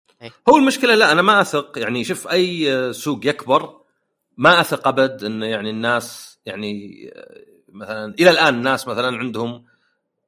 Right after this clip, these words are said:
Speaker 2: لعبة، يعني حتى فيه اليوم نقا-، بعطيك نقاش هو غربي كذا عشان ما حد يقول قاعد تتحلطم ولا شيء،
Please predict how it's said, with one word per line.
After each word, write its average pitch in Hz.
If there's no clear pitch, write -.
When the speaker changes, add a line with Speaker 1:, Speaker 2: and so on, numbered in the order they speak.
Speaker 2:
لعبة، 131
يعني 139
حتى 214
فيه 190
اليوم 139
نقا-، 127
بعطيك 156
نقاش 170
هو 117
غربي 98
كذا 107
عشان 110
ما 117
حد 110
يقول 107
قاعد 104
تتحلطم 98
ولا 92
شيء، 95